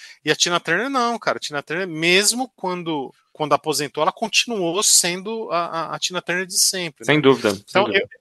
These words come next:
Speaker 1: eu, eu acho sim, cara, que, que as grandes mentes musicais ali, é, o Quincy Jones e, e o,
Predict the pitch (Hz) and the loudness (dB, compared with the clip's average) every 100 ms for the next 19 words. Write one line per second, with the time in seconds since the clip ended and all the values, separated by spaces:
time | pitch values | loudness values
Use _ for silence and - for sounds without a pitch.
0 | _ _ 165 175 196 - - - - 208 | _ _ 6 10 10 8 2 2 2 0
1 | 240 - 139 120 - 147 127 - - 135 | -4 2 2 2 -4 -6 -6 -8 -8 -6
2 | 123 117 117 113 113 147 185 170 160 113 | -6 -4 -4 -2 2 4 2 0 2 0
3 | 135 147 165 143 - 117 131 120 117 - | 0 -2 -2 -4 -4 -4 -6 -8 -6 2
4 | 131 123 110 107 120 143 123 _ - - | 2 2 -2 -8 -8 -8 -8 _ -20 -18
5 | - - 107 110 110 110 151 - 120 123 | -18 -10 -6 -6 -6 -8 -2 -2 -2 -4
6 | 143 175 156 123 - 127 123 123 127 127 | 0 0 0 -2 -6 -6 -8 -10 -8 -6
7 | 123 | -8